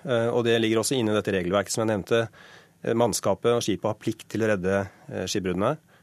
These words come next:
eh, så fremt det ikke er til fare for dem selv, eh, mens, eh, såkalte sikre havner i nærheten har plikt til å ta det imot. Dette er internasjonale regelverk som, eh,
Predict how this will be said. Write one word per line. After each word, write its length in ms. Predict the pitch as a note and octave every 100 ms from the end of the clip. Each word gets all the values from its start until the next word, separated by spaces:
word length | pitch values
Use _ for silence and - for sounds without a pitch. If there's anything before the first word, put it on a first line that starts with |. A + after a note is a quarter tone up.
| -
eh, 120 | A2+
så 160 | G#2+ -
fremt 160 | A2
det 120 | G2 G#2
ikke 100 | G2
er 60 |
til 120 | -
fare 300 | - A#2 F2
for 100 | D#2
dem 100 | F#2
selv, 280 | F#2 A2+ D3+ - _ - - - _ -
eh, 160 | A#2
mens, 480 | A2+ A2 A2 G#2+ -
eh, 260 | A#2 A2+ A2 - - A2+
såkalte 500 | G#2 G#2 G2 - G#2+ G2+
sikre 440 | - - - G#2
havner 460 | G#2 G#2+ E2 F#2 B2 -
i 60 |
nærheten 500 | G#2+ F#2+ F#2+ - C3+ - - - -
har 80 | A#2+
plikt 240 | - F2
til 100 | -
å 60 | F2+
ta 180 | - F2
det 120 | F2+
imot. 440 | F#2 F#2 - - - -
Dette 160 | A#2+ A2
er 220 | F#2+ G2
internasjonale 540 | E2 - F2+ G2+ G2
regelverk 360 | F#2 D#2+ G2 F#2
som, 300 | - F#2+ F#2+
eh, 160 | F#2+